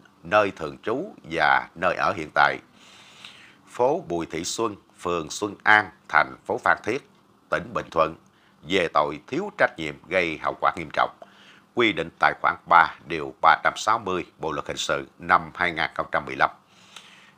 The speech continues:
Các quyết định, rồi lệnh của cơ quan cảnh sát điều tra, Bộ Công an,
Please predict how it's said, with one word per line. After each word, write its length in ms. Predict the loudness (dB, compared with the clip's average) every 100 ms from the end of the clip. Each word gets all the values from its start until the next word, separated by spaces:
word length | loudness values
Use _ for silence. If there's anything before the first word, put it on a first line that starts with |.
| _ _ 4
Các 220 | 4 4
quyết 240 | -4 -4 -2
định, 360 | -4 -2 -8 -16 _ _ _ -12
rồi 220 | -10 -6
lệnh 320 | -2 -2 -2
của 180 | -2 -2
cơ 160 | 0 2
quan 140 | 2 2
cảnh 120 | -2
sát 240 | 0 -2 -2
điều 120 | -6 2
tra, 300 | 4 2 -6 _ -6
Bộ 160 | -6 0
Công 160 | 0 0
an, 240 | 0 0